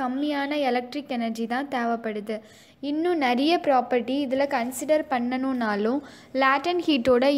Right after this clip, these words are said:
இம்பார்ட்டன்ஸ் புரியறதுக்காக சிம்பிள் டேர்ம்ல இதை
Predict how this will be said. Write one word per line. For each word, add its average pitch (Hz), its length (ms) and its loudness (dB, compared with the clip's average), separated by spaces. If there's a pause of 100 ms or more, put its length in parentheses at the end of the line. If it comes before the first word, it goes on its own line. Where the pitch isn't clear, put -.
இம்பார்ட்டன்ஸ் 294 560 2 (100)
புரியறதுக்காக 254 800 2 (180)
சிம்பிள் 294 440 2 (140)
டேர்ம்ல 233 480 0
இதை 247 140 -2